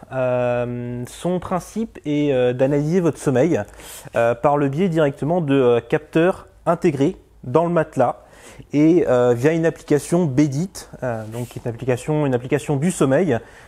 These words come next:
euh, vous permettra d'analyser vos phases de sommeil, votre respiration, euh, votre rythme cardiaque et, euh, également vous donner des conseils pour mieux, euh, dormir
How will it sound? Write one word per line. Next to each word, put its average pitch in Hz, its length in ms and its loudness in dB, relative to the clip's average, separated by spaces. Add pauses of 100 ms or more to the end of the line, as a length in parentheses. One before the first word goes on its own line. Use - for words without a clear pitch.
(100)
euh, 113 180 0
vous 143 160 0
permettra 160 560 0
d'analyser 143 640 2
vos 123 200 2
phases 147 520 0 (220)
de 131 140 -2
sommeil, 135 460 0 (480)
votre 120 380 0
respiration, 139 720 0 (760)
euh, 113 200 0
votre 117 240 -4
rythme 156 340 0
cardiaque 143 640 0 (160)
et, 175 360 2
euh, 120 320 0
également 143 340 0
vous 139 140 0
donner 147 220 2
des 139 100 2
conseils 135 500 -2 (580)
pour 123 220 -2
mieux, 165 440 4 (180)
euh, 113 360 -2
dormir 131 480 0